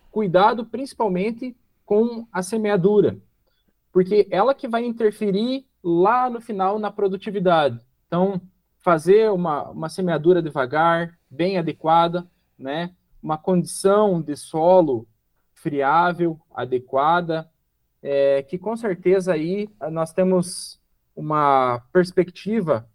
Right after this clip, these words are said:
pra essa safra vinte e seis, vinte e sete muito boa, né? Não perder a mão com relação aos manejos, pragas, doenças e plantas daninhas, que o produtor vai ter uma ótima, uma safra aí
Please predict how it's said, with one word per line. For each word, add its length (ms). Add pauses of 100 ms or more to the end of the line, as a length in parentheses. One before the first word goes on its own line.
(180)
pra 200
essa 200
safra 400
vinte 220
e 60
seis, 280
vinte 200
e 40
sete 520 (340)
muito 420
boa, 480 (200)
né? 300 (300)
Não 300
perder 380
a 80
mão 340
com 200
relação 760
aos 240
manejos, 960 (200)
pragas, 440
doenças 680 (240)
e 80
plantas 380
daninhas, 540 (580)
que 120
o 60
produtor 440
vai 140
ter 460
uma 300
ótima, 760
uma 220
safra 460
aí 280